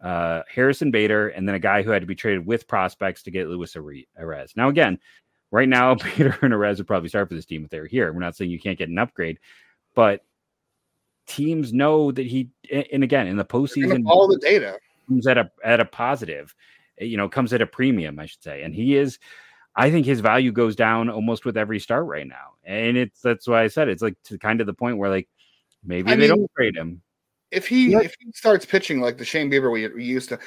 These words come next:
Speaker 2: and I don't, okay, I think it's unfair to expect that he is gonna come back to being twenty twenty Shane Bieber. I don't know if,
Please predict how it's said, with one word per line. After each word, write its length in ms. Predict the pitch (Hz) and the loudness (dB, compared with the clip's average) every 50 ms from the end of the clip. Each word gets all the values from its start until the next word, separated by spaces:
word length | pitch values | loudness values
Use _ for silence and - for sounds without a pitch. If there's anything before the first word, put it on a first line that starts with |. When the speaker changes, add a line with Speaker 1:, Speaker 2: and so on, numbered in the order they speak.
| - - | -16 -6
Speaker 2:
and 120 | - 170 185 | 0 2 2
I 180 | 196 190 208 | 4 4 6
don't, 200 | 220 208 185 - - | 6 6 4 2 -2
okay, 260 | 165 - 139 110 98 | -4 -2 -2 -2 -2
I 80 | 101 | -4
think 160 | - 170 165 170 | -4 -4 -4 -4
it's 120 | 143 - | 0 0
unfair 340 | 147 139 123 - 139 139 131 | 0 0 2 2 2 2 2
to 60 | 123 | 0
expect 400 | 113 110 - - 131 127 127 - | -2 -4 -2 -2 -2 -2 -2 -6
that 60 | - | -6
he 120 | 117 131 123 | -2 -2 -2
is 100 | 117 113 | -2 0
gonna 180 | - 117 110 | -2 -4 -4
come 180 | 104 - 120 110 | -4 -8 -12 -6
back 260 | 107 110 110 113 110 | -2 0 0 0 -2
to 80 | - 107 | -4 -10
being 400 | 107 110 107 104 101 101 107 110 _ _ _ _ _ _ _ _ _ - - _ _ _ _ _ _ _ _ _ _ _ | -10 -8 -8 -8 -10 -12 -14 -16 _ _ _ _ _ _ _ _ _ -20 -20 _ _ _ _ _ _ _ _ _ _ _
twenty 240 | - - 156 147 139 | -2 0 2 2 2
twenty 280 | 135 143 131 117 113 | 0 0 -2 -2 -2
Shane 260 | 107 - 117 101 98 95 | -4 -4 -4 -4 -4 -4
Bieber. 260 | 95 95 98 104 104 | -6 -4 -2 0 2
I 60 | 113 | 4
don't 140 | 131 147 143 | 4 4 2
know 80 | 135 | 2
if, 100 | 127 - | 0 -2